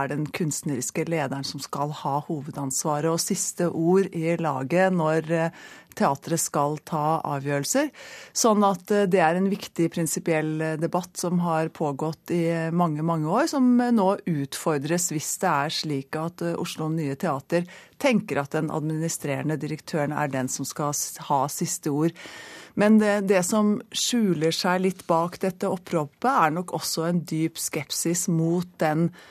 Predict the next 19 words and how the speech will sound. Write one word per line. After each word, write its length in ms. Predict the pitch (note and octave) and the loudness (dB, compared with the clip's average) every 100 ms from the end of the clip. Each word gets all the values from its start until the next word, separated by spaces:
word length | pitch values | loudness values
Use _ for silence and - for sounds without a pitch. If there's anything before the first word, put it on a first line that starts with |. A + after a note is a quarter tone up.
| - - - | -20 -8 0
modellen 760 | G3 F3 F#3 D#3 E3+ A#3+ C#4 - | 0 2 2 4 4 6 4 2
Oslo 460 | G#3+ - E3 D#3 F3 | -2 -2 0 0 -2
kommune 480 | - G3 E3+ C#3+ E3+ | 0 0 2 0 -2
nå 140 | D#3 | -2
har 140 | D#3+ E3 | -2 -2
valgt 680 | D3+ C#3+ D3 E3 - - - | 0 0 2 -2 -8 -10 -10
for, 380 | - E3 D3 | -2 0 0
eh, 260 | D3+ F3+ F3+ | 2 2 0
Oslo 500 | F3+ E3 - D#3+ D#3 | -2 -6 -4 -4 -2
Nye 300 | E3 E3+ C#3 | 0 0 -2
Teater, 400 | C#3 F#3 D3 - | 0 0 0 2
altså 220 | B3+ F#3 E3 | 0 2 -2
at 60 | |
det 100 | D#3 | -4
skal 160 | - E3 | -4 -4
bli 180 | D3 D3 | -4 -6
et 100 | D#3 | -6
såkalt 480 | - C#3 C3+ - - | -6 -6 -6 -8 -14
prosjektteater. 1080 | - - - B2+ - - D3+ A#2+ - C#3+ | -10 -6 -4 -6 -12 -6 -4 -4 -4 -8